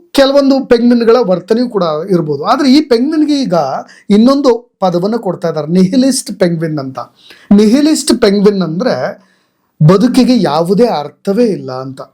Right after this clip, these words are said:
ನನ್ನ ಬದುಕಿಗೆ ಯಾವುದೇ ಅರ್ಥವೇ ಇಲ್ಲ ಅನ್ನೋ ರೀತಿಯಾಗಿ ಅದು ತನ್ನ ಬದುಕನ್ನ ತೊರೆದು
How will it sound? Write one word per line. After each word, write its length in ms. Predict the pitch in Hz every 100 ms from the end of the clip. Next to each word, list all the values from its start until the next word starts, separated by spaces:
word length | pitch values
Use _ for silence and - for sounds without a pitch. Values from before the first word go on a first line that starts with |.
| _ _ - 202
ನನ್ನ 240 | 233 269
ಬದುಕಿಗೆ 520 | 190 208 247 277 262
ಯಾವುದೇ 360 | 190 160 196 247
ಅರ್ಥವೇ 600 | 214 156 156 - 254 233
ಇಲ್ಲ 260 | 175 131 151 139 117 _ _ -
ಅನ್ನೋ 300 | 196 220 196
ರೀತಿಯಾಗಿ 840 | 180 240 - 202 180 175 247 262 _ _ -
ಅದು 260 | 196 247
ತನ್ನ 300 | 269 196 175
ಬದುಕನ್ನ 600 | 170 147 180 196 208 196
ತೊರೆದು 640 | 185 - 196 247 175 160